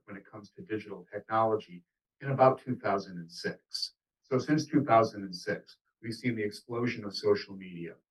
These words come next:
We've seen the arrival of smartphones and tablets.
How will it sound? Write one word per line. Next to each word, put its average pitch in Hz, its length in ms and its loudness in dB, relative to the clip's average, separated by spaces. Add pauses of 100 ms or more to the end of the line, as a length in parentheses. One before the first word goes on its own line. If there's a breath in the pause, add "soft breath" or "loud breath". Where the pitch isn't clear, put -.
(220)
We've 113 160 -8
seen 117 360 -6
the 107 420 -6
arrival 110 720 6
of 98 380 -8
smartphones - 760 0 (140)
and 92 160 -16 (100)
tablets. 110 560 4